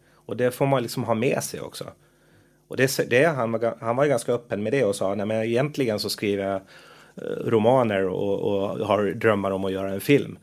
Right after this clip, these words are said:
Och det här är liksom, här har jag hundraåttiotusen följare, så att det är liksom min plattform när jag liksom gör den där romanen eller filmen." Och det är bra att, och det är ärligt att han är öppen med det, men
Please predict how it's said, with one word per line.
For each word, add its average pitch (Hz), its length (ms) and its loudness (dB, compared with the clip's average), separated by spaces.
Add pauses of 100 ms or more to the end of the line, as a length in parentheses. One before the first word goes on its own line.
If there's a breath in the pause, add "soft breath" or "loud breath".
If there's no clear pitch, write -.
Och - 180 -8
det 101 60 -2
här 123 180 2
är 113 40 4
liksom, 104 380 -6 (200 soft breath)
här 123 180 4
har 123 160 2
jag 104 80 2
hundraåttiotusen 104 880 -4
följare, 104 460 0
så 98 120 -6
att 95 160 -6
det 113 100 2
är 117 60 2
liksom 98 260 -6
min 101 260 -8
plattform 117 580 -4
när 107 120 -6
jag - 100 -10
liksom - 200 -10
gör 127 220 6
den 110 100 -4
där 98 80 -8
romanen 67 460 -10
eller 62 300 -14
filmen." 64 460 -10 (880 soft breath)
Och 139 100 -10
det 131 100 0
är 131 60 2
bra 151 260 4
att, - 120 -2
och 135 140 -10
det 135 100 0
är 147 140 2
ärligt 143 400 0
att 117 100 -8
han 117 120 -4
är 110 60 -4
öppen 123 360 -4
med 131 240 2
det, 101 120 -6
men 110 320 -8